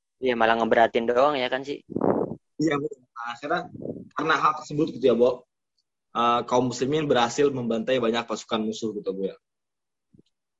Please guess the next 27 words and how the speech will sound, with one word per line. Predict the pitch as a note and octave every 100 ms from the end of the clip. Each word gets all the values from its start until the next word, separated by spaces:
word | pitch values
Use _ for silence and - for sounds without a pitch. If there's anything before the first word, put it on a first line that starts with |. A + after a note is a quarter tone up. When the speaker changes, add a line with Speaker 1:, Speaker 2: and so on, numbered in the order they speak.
| _ _
Speaker 2:
Tapi, | - D#3 E3
tapi | - E3+ E3+
tentu | C#3+ D3+
ya, | C3+
Bo, | B2+ C3 - _ _ _ _ _ -
nah, | G2 F#2+ _ _ _
saking | - C#3+ C#3+ E3+
banyaknya, | D3 D#3 D3+ D#3+ D#3+ D#3 - - _ _ _ _ _ _ _ _ _
saking | - - D#3+
banyaknya | D#3+ D#3+ E3
ghanimah | D3 D3+ E3 F3 E3+ - C3
atau | C#3
harta | C3+ C#3+ C#3+
rampasan | C3+ - D3
yang | C#3+
diperoleh, | C#3 D#3 D3 C#3+ - _
itu | C3+ E3
mencapai | D3+ C#3 C#3
seribu | C#3 C3 C3 C#3 C3+
unta | C3 B2 G#2
gitu | G2+ G2
loh. | F#2+ - _ _ _ _ _ _ _ _ _ _ _ _ - _ _ _ _ -
Pokoknya | E3+ G#3+
harta | F#3+ F3+
Speaker 1:
Banyak | E3+
Speaker 2:
rampasannya | A#2+ A2+
Speaker 1:
dong. | G#3